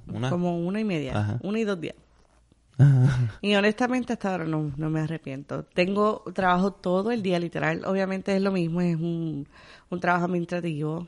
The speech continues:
Speaker 2: desde una oficina. Este, pero me gusta que, que, me gustan muchas cosas. Y no quiero ponerme a comparar, pero sí estoy, estoy, estoy bien. <laughs> Quiero compartir con ustedes.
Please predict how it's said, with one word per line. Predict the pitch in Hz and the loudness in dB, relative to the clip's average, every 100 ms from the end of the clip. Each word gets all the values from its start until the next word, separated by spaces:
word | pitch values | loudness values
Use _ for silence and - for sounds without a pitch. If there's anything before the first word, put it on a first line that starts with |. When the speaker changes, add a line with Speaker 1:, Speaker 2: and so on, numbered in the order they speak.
| - | -8
Speaker 2:
desde | 147 147 | -8 -8
una | 143 151 151 151 135 _ - - | -6 -6 -6 -6 -10 _ -16 -10
oficina. | 156 170 156 151 147 151 _ - - - _ - | -8 -6 -4 -4 -4 -8 _ -20 -20 -20 _ -2
Este, | 165 151 151 - 151 147 143 139 - _ - | 0 0 -2 -4 -2 -2 -4 -8 -16 _ 4
pero | 185 180 | 6 6
me | 180 175 | 4 0
gusta | 185 240 | -2 -4
que, | 208 208 196 160 139 | 0 0 2 0 -4
que, | - 180 175 170 - 170 - _ _ _ _ - _ _ _ - - - - | -4 -2 0 -2 -6 -10 -16 _ _ _ _ -20 _ _ _ -20 -20 -18 -4
me | 208 | -4
gustan | 226 247 | -2 -4
muchas | 226 214 | -6 -8
cosas. | 175 165 151 143 | -10 -8 -10 -10
Y | - | -4
no | 202 220 | -2 0
quiero | 285 269 | -2 -2
ponerme | 262 262 | -2 -2
a | |
comparar, | 254 233 233 226 | -4 -4 -2 -2
pero | 226 180 | -2 -6
sí | 165 170 160 | -4 -6 -8
estoy, | 151 151 147 139 147 _ _ _ - - _ _ | -8 -10 -8 -10 -14 _ _ _ -20 -20 _ _
estoy, | - 175 190 170 - _ _ _ | -6 0 -2 -2 -10 _ _ _
estoy | - | 0
bien. | 175 131 131 - - - - - - - - - | 0 0 -6 -14 -20 -20 -20 -8 -4 -4 -6 -2
<laughs> | 220 - - - - 247 _ 208 160 - - - | 0 0 -6 -14 -20 -20 _ -6 -6 -12 -20 -14
Quiero | 165 110 | -10 -8
compartir | 165 170 170 | -4 -4 -4
con | 170 | -6
ustedes. | 170 - 160 | -8 -8 -14